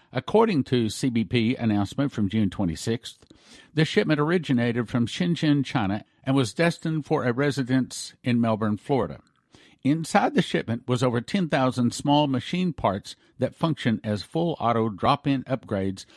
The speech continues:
for A R fifteens. Natural News was able to determine that this operation was part of an attempt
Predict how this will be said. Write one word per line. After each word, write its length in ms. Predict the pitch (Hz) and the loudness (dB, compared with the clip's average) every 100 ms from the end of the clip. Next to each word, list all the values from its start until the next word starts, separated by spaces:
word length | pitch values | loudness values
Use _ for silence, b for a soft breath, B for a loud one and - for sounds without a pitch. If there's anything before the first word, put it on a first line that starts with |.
| b | b
for 100 | - 120 | -4 -2
A 160 | 117 | 0
R 200 | 110 101 | 2 0
fifteens. 680 | - 98 - 104 78 - - _ _ _ b b b - | -2 -6 -4 -4 -4 -8 -20 _ _ _ b b b -2
Natural 360 | 165 185 180 | 0 0 0
News 320 | 160 160 160 | 0 2 0
was 200 | 143 123 - | 0 -2 -2
able 240 | 156 156 156 | -2 -2 -2
to 100 | 147 | -4
determine 580 | 135 131 147 127 131 113 | -4 0 2 2 2 0
that 160 | 110 | -4
this 220 | 135 - - | -4 -4 -2
operation 600 | 135 135 127 104 104 101 | -2 0 0 -2 -2 -2
was 160 | 110 123 | -2 -2
part 280 | - 120 - | 0 0 0
of 120 | 123 | -2
an 100 | 131 | 0
attempt 500 | 143 - 95 82 - | 0 -2 -6 -6 -12